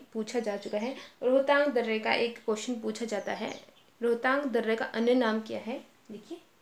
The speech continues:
ये है भृगु तुंग यानी लाशों का ढेर। बहुत ही इंपॉर्टेंट क्वेश्चन है ये,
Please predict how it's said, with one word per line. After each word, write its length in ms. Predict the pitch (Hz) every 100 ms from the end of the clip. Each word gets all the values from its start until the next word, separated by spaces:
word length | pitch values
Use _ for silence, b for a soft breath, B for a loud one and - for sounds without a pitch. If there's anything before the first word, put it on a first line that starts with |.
| _ _ _ 220
ये 120 | 226
है 180 | 311 - - _ _ _ _
भृगु 500 | 220 196 247 269 285 392 - _ _
तुंग 200 | 226 196 - _ _ _ _ _ _ _ _ _ _ _ _ -
यानी 300 | 226 226 359 - -
लाशों 380 | 214 208 - 214
का 200 | 233 311 -
ढेर। 240 | 214 214 202
बहुत 260 | 226 226
ही 80 | 277
इंपॉर्टेंट 500 | 277 269 214 226 233
क्वेश्चन 360 | 208 214 240 240
है 180 | 233 196
ये, 260 | 269 359